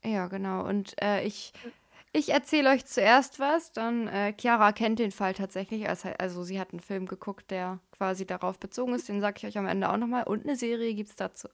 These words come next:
Speaker 1: auch. Kann ich euch beides wärmstens ans, ans Herz legen, sagt man das so? Ich glaub, ja. Aber das sag ich
Speaker 2: Ins
Speaker 1: euch,
Speaker 2: Herz.
Speaker 1: ähm, ins Herz.
Speaker 2: Dann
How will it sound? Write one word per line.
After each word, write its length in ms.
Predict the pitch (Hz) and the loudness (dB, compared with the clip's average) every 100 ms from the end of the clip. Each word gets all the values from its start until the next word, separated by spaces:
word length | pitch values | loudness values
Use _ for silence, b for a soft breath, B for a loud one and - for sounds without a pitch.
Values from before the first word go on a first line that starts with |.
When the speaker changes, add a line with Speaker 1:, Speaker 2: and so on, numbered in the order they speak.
| _ | _
Speaker 1:
auch. 420 | 180 175 233 - b b b b b _ | -2 2 2 0 b b b b b _
Kann 160 | - 214 | -8 -6
ich 140 | 208 | -4
euch 160 | 202 - | -6 -4
beides 340 | 185 190 190 - b _ _ _ _ _ | -2 -2 -2 -8 b _ _ _ _ _
wärmstens 580 | - 185 196 - 196 - | -4 -4 -4 -6 -8 -6
ans, 260 | 196 196 - - | -8 -8 -8 -4
ans 260 | 202 208 220 | -2 -2 -4
Herz 300 | 208 208 - | -6 -6 -6
legen, 320 | 214 214 220 | -4 -4 -4
sagt 260 | 208 202 | -6 -6
man 100 | 214 | -8
das 160 | 220 226 | -10 -10
so? 100 | 226 | -12
Ich 120 | 214 | -12
glaub, 220 | - 190 190 | -10 -10 -6
ja. 180 | 196 208 b b b _ | -8 -8 b b b _
Aber 120 | 196 | -2
das 120 | 208 | 0
sag 200 | 214 208 | 0 -2
ich 100 | 196 | -2
Speaker 2:
Ins 80 | - | 0
Speaker 1:
euch, 160 | 190 202 | 2 2
Speaker 2:
Herz. 180 | 240 233 - | 0 -6 0
Speaker 1:
ähm, 640 | 196 190 190 190 185 190 - | 2 2 2 0 -2 -6 -2
ins 260 | 220 - | -2 -2
Herz. 300 | 190 208 - | -4 -4 2
Speaker 2:
Dann 100 | 277 | 4